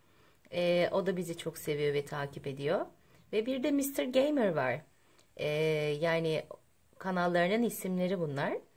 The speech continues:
Biz de onları çok seviyoruz. Onlar da bizim çok sıkı takipçimiz. Linda'yı çok seviyorlar. Ve hayvan dostu herkesi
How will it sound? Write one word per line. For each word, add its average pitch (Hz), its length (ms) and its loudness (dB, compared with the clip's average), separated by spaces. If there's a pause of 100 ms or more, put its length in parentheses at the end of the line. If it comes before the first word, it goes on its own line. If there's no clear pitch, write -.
(360)
Biz 247 180 -2
de 262 60 2
onları 208 320 2
çok 175 200 -10
seviyoruz. 180 560 0
Onlar 233 340 0
da 247 100 2
bizim 233 200 -2
çok 254 200 -8
sıkı 240 280 -4
takipçimiz. 165 880 -4 (540)
Linda'yı 220 320 4
çok 233 220 0
seviyorlar. 147 640 2 (420)
Ve 180 240 4 (100)
hayvan 220 500 6
dostu 208 500 2
herkesi 214 760 0